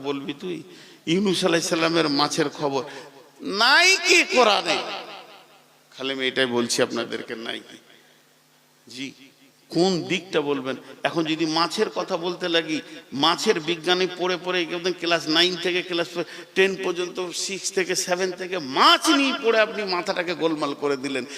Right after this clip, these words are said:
আর আমার আল্লাহর কালাম পাক বলছে, মূসার ভাজা মাছ জীবিত হয়ে চলে গেল পানিতে। যা সামালগা, বিজ্ঞানীদের দাঁতগুলো খুলে পড়ে যাবে। কি করে কি হলো রে?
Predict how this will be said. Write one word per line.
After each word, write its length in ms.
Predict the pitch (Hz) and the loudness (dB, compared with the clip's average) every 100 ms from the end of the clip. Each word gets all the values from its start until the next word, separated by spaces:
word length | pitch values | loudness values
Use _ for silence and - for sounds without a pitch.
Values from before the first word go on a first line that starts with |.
| - | -4
আর 140 | - 135 | 0 2
আমার 320 | 139 151 143 | 2 2 2
আল্লাহর 300 | 143 143 135 143 | 2 2 0 0
কালাম 260 | 143 139 139 | 0 0 0
পাক 200 | 143 135 | 0 0
বলছে, 400 | 123 131 120 127 - 127 - | -2 -6 -6 -10 -12 -18 -12
মূসার 560 | 135 165 - - 156 156 | -6 -4 -4 -4 -4 -6
ভাজা 560 | 113 - 131 123 139 | -6 -2 -2 0 -2
মাছ 460 | 131 131 143 131 120 | -2 -2 -4 -6 -8
জীবিত 320 | 131 131 131 | -8 -8 -8
হয়ে 240 | 127 127 131 | -6 -4 -6
চলে 260 | - - 240 | -2 -2 0
গেল 160 | 185 - | -4 -6
পানিতে। 400 | - 95 - - - - _ _ _ _ _ 113 | -10 -12 -14 -18 -20 -20 _ _ _ _ _ -4
যা 280 | 156 170 | -2 0
সামালগা, 720 | - - 131 120 110 101 80 76 - - - 131 | -2 -2 -4 -4 -6 -8 -10 -14 -18 -20 -20 -8
বিজ্ঞানীদের 640 | 165 175 160 151 143 131 | -6 -4 -6 -4 -6 -6
দাঁতগুলো 420 | 143 143 139 147 | -6 -6 -8 -10
খুলে 340 | 135 - 170 147 | -10 -10 -8 -8
পড়ে 200 | 139 131 | -8 -8
যাবে। 180 | 127 127 | -10 -12
কি 200 | 127 180 | -14 -14
করে 240 | 170 196 196 | -6 -6 -6
কি 180 | 196 | -8
হলো 260 | 170 135 311 | -8 -6 -6
রে? 120 | 359 | -8